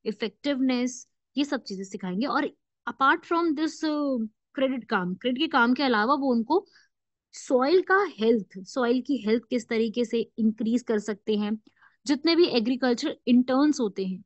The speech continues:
उनको भी यहाँ पे कोलैबोरेट करके यहाँ पर उनके साथ भी काम उनको करना सिखाएंगे। फाइनेंशियल लिटरेसी भी सिखाएंगे, लेकिन इसमें पेपर वर्क कम होगा, because बहुत से फार्मर्स हैं जो कि पेपर वर्क में उतने ज्यादा एफिशिएंट नहीं है। ठीक है, अब देखो मैं आपको एक छोटा सा स-, एक,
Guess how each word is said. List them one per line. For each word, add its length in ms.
उनको 380
भी 120
यहाँ 200
पे 120
कोलैबोरेट 600
करके 400
यहाँ 260
पर 120
उनके 340
साथ 200
भी 160
काम 280
उनको 240
करना 280
सिखाएंगे। 800
फाइनेंशियल 640
लिटरेसी 640
भी 100
सिखाएंगे, 480
लेकिन 320
इसमें 240
पेपर 360
वर्क 260
कम 140
होगा, 220
because 320
बहुत 280
से 100
फार्मर्स 420
हैं 80
जो 120
कि 120
पेपर 300
वर्क 240
में 80
उतने 240
ज्यादा 300
एफिशिएंट 520
नहीं 280
है। 60
ठीक 160
है, 60
अब 140
देखो 200
मैं 100
आपको 200
एक 100
छोटा 260
सा 120
स-, 200
एक, 220